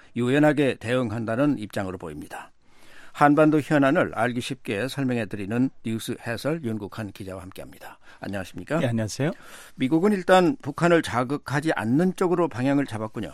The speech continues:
Speaker 2: 예, 북한이 이번에 불만을 제기한 건 크게 두 가지였습니다. 현재 진행 중인 미한 공군의 맥스 썬더 연합훈련과 존 볼튼 백악관 국가안보보좌관의 리비아식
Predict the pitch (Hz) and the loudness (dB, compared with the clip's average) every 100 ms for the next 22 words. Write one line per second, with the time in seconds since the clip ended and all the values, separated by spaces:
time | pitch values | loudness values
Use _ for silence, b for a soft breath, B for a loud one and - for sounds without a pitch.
0 | - - 147 - 131 - 165 165 170 175 | -4 6 6 6 2 8 10 12 8 6
1 | 143 156 160 135 143 165 165 156 151 120 | 2 4 2 2 2 4 4 4 2 0
2 | - 123 117 107 104 120 127 - - 127 | -2 -4 -2 -2 -2 -4 -4 -6 -4 -4
3 | - 131 147 117 107 95 - 90 78 82 | -4 0 2 2 -2 -6 -8 -8 -6 -8
4 | 78 - _ - 139 139 143 135 - 135 | -10 -14 _ -8 -4 0 2 0 0 -2
5 | 127 120 151 165 - 113 143 127 139 127 | -2 0 0 -2 -4 -4 -2 0 0 -2
6 | - 113 107 127 143 b b b 104 123 | -2 -4 -2 0 0 b b b -4 -2
7 | - - 151 - 135 127 127 107 107 117 | -2 -4 -4 -2 0 0 -2 -2 -4 -4
8 | - 113 101 92 87 135 98 b b b | -6 -6 -6 -6 -4 -2 -4 b b b
9 | - 151 143 135 123 175 139 127 123 - | -2 0 2 0 0 -4 -4 -2 -2 -2
10 | 127 117 120 - 120 104 104 98 95 95 | -4 -4 -6 -4 -4 -4 -6 -8 -8 -8
11 | 92 104 117 b b b - 117 139 123 | -8 -6 -8 b b b -6 0 0 2
12 | 143 131 - 131 | 0 0 -4 -10